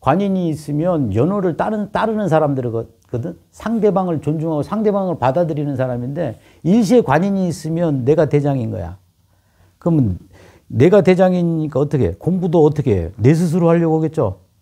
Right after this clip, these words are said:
내 생각을 비추어서 보게, 보잖아. 남의 생각보다.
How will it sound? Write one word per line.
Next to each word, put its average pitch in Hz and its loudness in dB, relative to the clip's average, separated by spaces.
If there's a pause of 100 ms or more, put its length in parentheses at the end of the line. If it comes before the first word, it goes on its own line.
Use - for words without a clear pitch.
(840)
내 165 6
생각을 135 2
비추어서 135 -4
보게, 113 -2 (140)
보잖아. 117 2 (460)
남의 123 4
생각보다. 104 -2